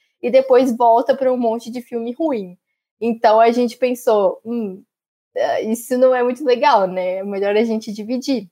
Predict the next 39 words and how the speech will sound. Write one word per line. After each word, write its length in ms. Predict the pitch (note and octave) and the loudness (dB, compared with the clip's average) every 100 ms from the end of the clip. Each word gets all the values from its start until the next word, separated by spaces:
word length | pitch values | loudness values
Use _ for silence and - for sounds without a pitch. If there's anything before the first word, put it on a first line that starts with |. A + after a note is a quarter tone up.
| _ _ _ _ _ - A#3+ | _ _ _ _ _ -10 -4
Então, 240 | G#3 A3+ | 2 2
em 120 | B3 | 2
vez 160 | A#3+ C#4 | 2 2
de 60 | D4+ | 0
a 40 | |
gente 160 | C4+ B3 | -2 -4
seguir 220 | A#3 G#3+ | -2 0
a 100 | G3+ | 0
ordem 240 | G3 G3+ G#3 | 0 -4 -8
cronológica, 680 | G3+ F#3+ F3+ G3 A3 G#3 F#3+ | -10 -6 -2 0 0 -4 -12
como 220 | G3+ F#3+ | -10 -10
a 20 | |
gente 220 | G3 G3+ | -10 -8
tava 200 | F#3+ F3+ | -6 -6
seguindo 340 | F#3 - F#3 F3+ | -8 -10 -10 -10
outra 240 | F3+ F#3 | -8 -8
vez, 420 | F3 G3 A3 - _ _ _ _ _ - | -4 -4 -4 -10 _ _ _ _ _ 2
a 120 | G#3+ | 2
gente 460 | G#3 A3 G#3+ A3+ A#3 | 4 0 -2 -8 -2
separou 440 | B3+ A#3+ A#3 A#3 | -2 2 4 4
os 80 | A#3 | 2
filmes 220 | A#3+ A#3+ | -2 -2
da 120 | A3+ A3+ | -2 -2
Kirsten 400 | A3+ A3+ A#3+ A3+ | -4 -4 -2 -2
em 160 | B3 | 0
blocos. 480 | C4 A#3 F#3+ - _ _ _ _ _ _ _ _ G#3 | 4 4 2 -8 _ _ _ _ _ _ _ _ 0
E 140 | G#3+ | 4
aí, 200 | A3 G#3+ | 4 4
enfim, 340 | B3 - G#3+ G3 | 0 -6 -10 -8
a 60 | |
gente 220 | G3+ G#3+ A3 | -6 -6 -6
vai 100 | A3 | -6
começar 840 | A3+ G#3+ A3 - G#3 F#3 F3 F3 _ _ | -6 -6 -8 -2 2 2 -2 -10 _ _
com 440 | - F#3+ F#3+ F#3+ F#3+ | -2 0 0 -4 -10
os 100 | - | -6
filmes 240 | G#3+ G3+ | -6 -4
da 100 | G3 | -6
Kirsten 360 | - G3+ G3+ G3 | -6 -10 -10 -14
criança 640 | F#3+ G#3 F3+ F3+ - E4+ | -6 -4 -4 -4 -2 -4